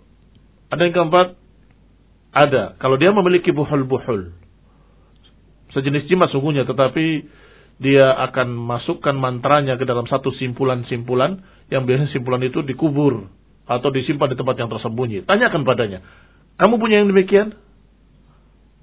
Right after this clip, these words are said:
Maka itu pun diambil, digali, dan kemudian dibakar juga.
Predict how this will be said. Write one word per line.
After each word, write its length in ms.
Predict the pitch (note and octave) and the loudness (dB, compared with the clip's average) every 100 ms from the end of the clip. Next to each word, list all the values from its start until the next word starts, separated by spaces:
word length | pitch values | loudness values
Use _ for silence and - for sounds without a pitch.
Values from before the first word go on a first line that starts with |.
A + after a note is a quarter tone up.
| _ | _
Maka 320 | C3+ B2 C3 | -4 -2 0
itu 200 | C3 C#3 | 0 -2
pun 200 | B2+ C3 | -2 -2
diambil, 640 | B2 B2 B2+ B2+ D#3+ F#3 F#3 _ _ _ _ | -2 -2 -2 -2 -2 -2 -6 _ _ _ _
digali, 540 | B2+ A#2 C3 D3 F3+ - - _ _ _ _ _ | -6 2 4 4 0 -4 -18 _ _ _ _ _
dan 180 | C3 B2 | -2 -2
kemudian 680 | B2 A#2 A2+ B2 A#2+ A2+ G#2+ | -4 -4 -2 0 0 -2 -6
dibakar 480 | A#2 A2+ G#2 A#2 G#2 | -4 -4 -4 -6 -6
juga. 400 | A2 A2 A2 - | -6 -4 -6 -8